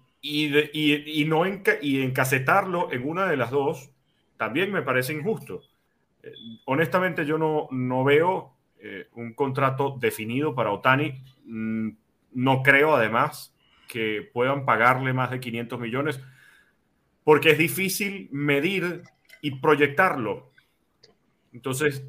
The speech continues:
si esto lo va a buscar los, los angelinos, tienen que buscarlo rápido y pronto. Pero al mismo tiempo, no sé, hay algo que me dice que Arte Moreno no va a poder mantenerlo.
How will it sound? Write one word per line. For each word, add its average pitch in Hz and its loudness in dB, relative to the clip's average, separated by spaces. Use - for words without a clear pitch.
si 139 -2
esto 208 2
lo 143 2
va 156 2
a 170 2
buscar 156 0
los, 135 -4
los 127 -4
angelinos, 147 -4
tienen 165 0
que 185 -2
buscarlo 151 2
rápido 131 0
y 127 -4
pronto. 131 0
Pero 147 8
al 143 0
mismo 160 -4
tiempo, 175 -2
no 147 -2
sé, 160 -4
hay 160 4
algo 175 4
que 165 0
me 139 0
dice 156 -4
que 143 0
Arte 139 -2
Moreno 147 -2
no 131 -2
va 135 0
a 135 -8
poder 135 -2
mantenerlo. 117 -6